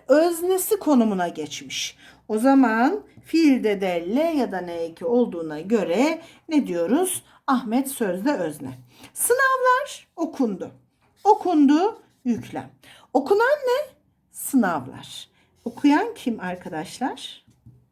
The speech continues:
Belli değil. O zaman şuradaki ek işi yapanı gizlemiş. Sadece işten etkilenen varlığı özne konumuna geçirdiği için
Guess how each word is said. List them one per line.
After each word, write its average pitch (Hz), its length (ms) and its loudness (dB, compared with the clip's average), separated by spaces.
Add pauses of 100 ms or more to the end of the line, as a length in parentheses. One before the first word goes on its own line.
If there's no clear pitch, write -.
(1040)
Belli 143 320 -4
değil. - 200 -18 (600)
O 254 140 8
zaman 285 640 2 (160)
şuradaki 349 920 2
ek 220 360 -4 (460)
işi 269 240 -2
yapanı 247 380 0
gizlemiş. 185 880 -4 (240)
Sadece 466 640 4
işten 415 500 -2
etkilenen 349 800 -2
varlığı 202 520 0
özne 220 400 -4
konumuna 180 420 -12
geçirdiği 165 760 -4
için 359 400 -2